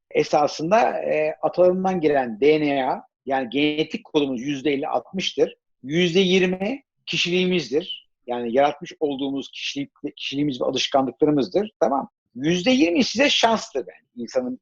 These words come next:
yani, e, bu üçünün bütünüdür. Yani insan, insan en büyük şanslıyı veya şanssızlığı aldığı genetik koddan alıyor yani. Onu biz belirlemiyoruz yani doğuştan geliyor.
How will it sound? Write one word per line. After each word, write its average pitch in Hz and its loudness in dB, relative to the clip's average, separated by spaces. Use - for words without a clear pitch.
yani, 101 -10
e, - -12
bu 175 -8
üçünün 190 -2
bütünüdür. 151 0
Yani 135 2
insan, 175 -2
insan 202 4
en 233 4
büyük 175 0
şanslıyı 165 -8
veya 175 -4
şanssızlığı 165 -10
aldığı 208 -2
genetik 226 -4
koddan 233 2
alıyor 135 -2
yani. 104 -14
Onu 156 -8
biz 156 -12
belirlemiyoruz 196 -2
yani 117 -8
doğuştan 185 0
geliyor. 113 -6